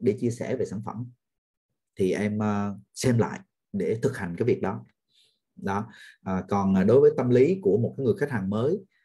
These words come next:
thì, ừm, đôi khi họ sợ sệt và nhiều khi họ, họ, họ có cái niềm tin rằng là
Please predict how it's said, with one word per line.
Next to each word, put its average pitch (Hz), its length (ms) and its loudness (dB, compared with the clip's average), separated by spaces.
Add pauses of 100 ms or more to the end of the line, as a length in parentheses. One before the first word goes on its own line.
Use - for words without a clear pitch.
(200)
thì, 95 360 -2 (500)
ừm, 90 240 -8 (420)
đôi 120 140 4
khi 135 120 6
họ 120 160 0
sợ 85 160 -4
sệt 92 240 -4 (180)
và 92 180 2
nhiều 98 220 0
khi 127 120 6
họ, 85 440 -2 (320)
họ, - 360 -8
họ - 140 -10
có - 140 0
cái 160 120 2
niềm 110 200 2
tin 123 180 4
rằng 101 160 2
là 90 360 -2